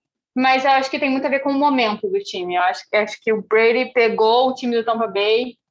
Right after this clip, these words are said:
e se uniu nesse momento de vamos ganhar, vamos voltar a ser respeitado, vamos ganhar o Super Bowl em casa. Então, assim, eu acho que você precisa saber se eles vão ter a mesma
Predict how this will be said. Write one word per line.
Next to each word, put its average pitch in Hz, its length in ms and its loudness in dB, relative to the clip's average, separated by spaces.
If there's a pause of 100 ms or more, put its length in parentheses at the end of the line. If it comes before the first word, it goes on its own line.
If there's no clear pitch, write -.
(280)
e 247 100 -2
se 254 180 -6
uniu 254 260 0
nesse 285 200 -2
momento 240 380 -2
de 226 400 -2
vamos 226 280 2
ganhar, 247 560 2
vamos 240 260 -2
voltar 226 560 0
a 220 40 0
ser 226 160 -14
respeitado, 226 800 0
vamos 220 260 0
ganhar 214 240 0
o - 60 -10
Super 226 180 -4
Bowl 202 160 0
em 196 100 -10
casa. 233 420 0 (440)
Então, 269 440 2
assim, 285 500 -2
eu 233 140 4
acho 240 280 2
que 262 220 -6 (400)
você 247 280 2
precisa 254 500 0
saber 262 580 2
se 302 100 -2
eles 277 220 0
vão 262 220 0
ter 262 180 2
a 269 100 2
mesma 262 460 0